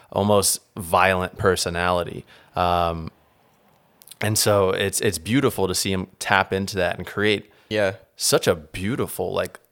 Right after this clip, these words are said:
Speaker 1: layered, complex album. Like, it,
Speaker 2: Yeah.
Speaker 1: it really blew me
Speaker 2: I mean,
Speaker 1: away.
Speaker 2: he, he's, he's always had, his ideas have always been,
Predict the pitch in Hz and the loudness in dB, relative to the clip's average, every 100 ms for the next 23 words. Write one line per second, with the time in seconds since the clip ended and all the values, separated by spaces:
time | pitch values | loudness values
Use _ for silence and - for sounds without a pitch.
0 | _ 104 90 95 101 123 117 92 87 78 | _ -8 -4 2 4 4 2 0 -2 -8
1 | - _ _ _ - _ - 104 117 95 | -20 _ _ _ -20 _ -10 -4 -4 -4
2 | 78 _ _ _ - - 101 107 - - | -8 _ _ _ 4 4 2 2 0 -8
3 | 95 92 95 87 90 _ _ - _ - | -4 -2 -2 -4 -10 _ _ -20 _ -6
4 | 92 98 101 107 87 95 90 156 98 80 | -4 0 4 4 2 -4 -6 -4 -4 -6
5 | 104 95 135 127 120 104 151 135 123 135 | -4 0 4 6 4 2 0 -2 0 4
6 | 127 127 147 123 110 110 107 - 120 107 | 6 8 6 6 8 8 4 -4 2 4
7 | 120 113 110 104 104 104 104 104 | 6 6 2 2 0 0 0 -4